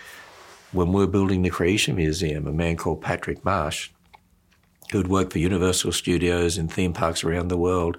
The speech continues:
heard about the Creation Museum and came and said to us, "How are you gonna do the exhibits?" I, I had no idea. We didn't, you know, <laughs> we just knew we had to build a Creation Museum, and we had some dinosaur sculptures by Buddy Davis, and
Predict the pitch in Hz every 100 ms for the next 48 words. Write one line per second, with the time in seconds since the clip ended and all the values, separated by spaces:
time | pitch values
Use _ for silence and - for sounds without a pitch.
0 | - - - - 110 123 85 71 71 80
1 | - 92 - 92 80 80 78 78 82 -
2 | - - - - _ _ _ - 87 85
3 | 85 82 82 95 90 - 95 113 82 80
4 | - - - - - _ _ _ _ -
5 | - 101 98 92 90 90 85 82 95 -
6 | - - - - - - - _ - 131
7 | 120 95 95 95 98 113 67 104 107 101
8 | 78 - - - - 104 82 87 - -
9 | - - - 139 131 120 139 117 98 117
10 | 113 107 92 110 131 104 95 82 101 113
11 | 120 117 82 80 - - - 92 101 95
12 | - 80 95 113 107 - 95 90 87 -
13 | 92 101 - 123 104 80 76 92 95 87
14 | 92 107 120 120 - 95 80